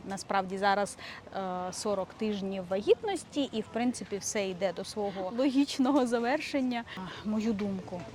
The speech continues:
з цього приводу, тим більше з таким прекрасним, е, деревами, з такою зеленню в кадрі, е, це, м,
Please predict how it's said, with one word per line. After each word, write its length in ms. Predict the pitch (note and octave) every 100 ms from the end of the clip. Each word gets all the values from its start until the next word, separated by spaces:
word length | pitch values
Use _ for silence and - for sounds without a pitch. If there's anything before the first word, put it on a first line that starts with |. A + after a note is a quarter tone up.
| -
з 80 | -
цього 260 | - F#3+ F#3+
приводу, 400 | G3 F3+ F3 F3 -
тим 180 | G#3
більше 320 | G3 A3+ A3+ F#3+
з 60 |
таким 300 | - F#3+ G3
прекрасним, 640 | F#3+ F#3 F#3 F#3 - F#3 F3+
е, 40 | F3+ - - - - - F3 F3 F3 F3 E3+ E3
деревами, 800 | F#3 G3 B3+ A3 F#3+ F#3 F#3 F3+
з 120 | -
такою 400 | F#3 F#3+ F#3 F3+
зеленню 600 | F3 G3 A3+ G#3+ G3+ G3
в 180 | F#3 -
кадрі, 280 | G3+ A#3+ G3
е, 60 | F#3+ - - - - E3+ D#3 -
це, 140 | -
м, 160 | F3